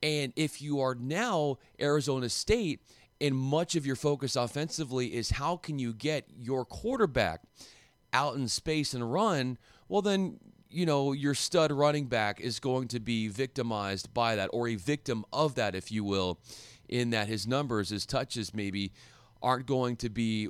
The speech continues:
where they are. But I think the most pressing point of all those three things that are certainly all up for debate and to be discussed is the offensive line, which, as I have noted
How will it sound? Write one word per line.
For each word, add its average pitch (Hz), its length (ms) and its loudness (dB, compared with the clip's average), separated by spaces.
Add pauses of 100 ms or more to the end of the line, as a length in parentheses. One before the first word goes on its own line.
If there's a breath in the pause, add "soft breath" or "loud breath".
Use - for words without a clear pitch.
where 110 360 -2
they 101 160 0
are. 98 160 2
But 127 160 0
I 214 140 4
think 311 260 -4
the 233 80 4
most 175 380 0
pressing 170 520 -4
point 156 360 0
of 107 80 -4
all 127 240 2
those 135 260 0
three 127 240 -6
things 104 400 -4
that 110 220 0 (360 loud breath)
are 117 140 4
certainly 156 480 -2
all 135 460 2
up 135 200 2
for 147 120 0
debate 123 440 -2
and 113 360 -2 (300 soft breath)
to 135 100 0
be 135 160 6
discussed 123 680 4 (840)
is 143 380 2 (380 soft breath)
the 139 220 4
offensive 120 580 0
line, 101 420 0 (340 soft breath)
which, 139 480 2
as 147 300 2
I 156 160 4
have 147 180 0
noted 139 520 0